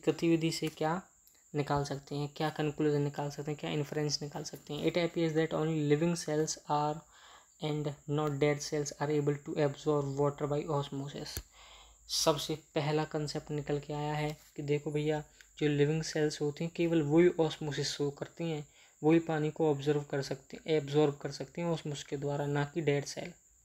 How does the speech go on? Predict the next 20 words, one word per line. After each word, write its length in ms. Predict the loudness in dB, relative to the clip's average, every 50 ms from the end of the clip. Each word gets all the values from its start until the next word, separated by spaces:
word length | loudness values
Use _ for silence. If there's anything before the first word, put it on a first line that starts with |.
| -14 -12
ठीक 160 | -10 -8 -8
है। 100 | -8 -10 -12 -16 -20 -20 -14 _ 4
जब 120 | 4 6
आपने 320 | 6 4 2 0 0 0 2
rew 220 | 2 2 2 4
leaf 280 | 4 4 2 2 0 -2
को 280 | -2 0 2 2 2
गर्म 280 | 2 2 0 0 0 -2
पानी 240 | -2 -2 -2 0 2
में 80 | 2
डाला, 240 | 2 2 2 2 2
बिल्कुल 320 | 0 -2 -6 -6 -4 -2
मृत 280 | 0 0 0 0 -2 -4
कर 200 | -4 -4 -4 -4
दिया, 200 | -2 -2 -4 -4
तो 120 | -4 -4
आपको 360 | -4 -4 -6 -6 -8 -6 -6 -4
ऐसा 200 | -4 -4 -6 -4
देखने 280 | -4 -4 -6 -6 -8
को 200 | -10 -10 -10 -10